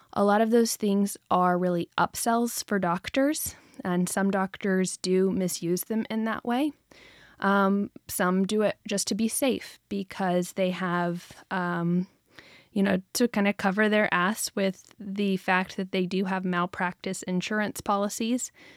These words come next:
So they've gotta take certain steps to make sure, um, that they don't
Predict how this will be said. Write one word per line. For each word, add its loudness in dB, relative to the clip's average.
So -4
they've 2
gotta 2
take -4
certain -2
steps -2
to -4
make 0
sure, 0
um, 2
that 2
they 2
don't 0